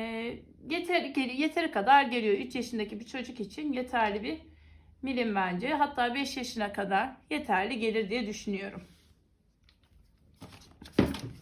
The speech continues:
İçinde kullanım kılavuzu var. Ee, Türkçe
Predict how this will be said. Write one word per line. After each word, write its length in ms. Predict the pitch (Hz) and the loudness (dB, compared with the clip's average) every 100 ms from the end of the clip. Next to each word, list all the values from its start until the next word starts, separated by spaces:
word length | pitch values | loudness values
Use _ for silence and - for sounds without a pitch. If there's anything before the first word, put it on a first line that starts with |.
| - - - - - - - - - - - - - - - - - - | -20 -20 -20 -10 -10 -10 -20 -20 -20 -20 -18 -18 -18 -20 -20 -20 -20 -14
İçinde 600 | 381 370 285 233 233 269 - - - - - | -12 -6 -2 0 0 -2 -6 -6 -4 -4 -6
kullanım 440 | 311 285 277 277 | -4 -2 0 -2
kılavuzu 460 | 285 262 254 240 247 | -4 -2 -4 -4 0
var. 280 | 185 220 - - - _ - | 0 0 -4 -18 -20 _ -10
Ee, 680 | 208 202 202 196 196 202 202 233 - | -6 -4 -2 -2 -4 -4 -6 -8 -10
Türkçe 500 | 285 254 - 254 247 | -12 -10 -2 -2 -2